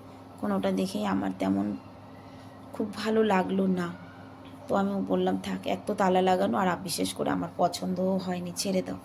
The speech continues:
আবার দেখা যাবে।" যাই হোক, চলে আল-, আবার রওনা হলাম ঘরের জন্য। আজ আর কোনো গাছপালা কেনাই হলো না, আবার আগামীকাল দেখব। আমার ভিডিওটা যদি তোমাদের ভালো লাগে অবশ্যই একটি লাইক করে একটি কমেন্ট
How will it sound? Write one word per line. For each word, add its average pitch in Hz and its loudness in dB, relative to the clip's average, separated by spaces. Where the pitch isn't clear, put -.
আবার 185 4
দেখা 180 0
যাবে।" 185 -2
যাই 185 -4
হোক, - -12
চলে 196 2
আল-, - 2
আবার 196 6
রওনা 190 4
হলাম 196 2
ঘরের 214 2
জন্য। 233 2
আজ 190 4
আর 185 6
কোনো 190 2
গাছপালা 190 2
কেনাই 180 -2
হলো 180 -2
না, 185 -4
আবার 196 4
আগামীকাল 180 2
দেখব। 170 -4
আমার 190 4
ভিডিওটা 185 2
যদি 180 -4
তোমাদের 190 4
ভালো 214 -4
লাগে 220 -2
অবশ্যই 185 0
একটি 175 -4
লাইক 185 2
করে 277 4
একটি - 2
কমেন্ট 165 -6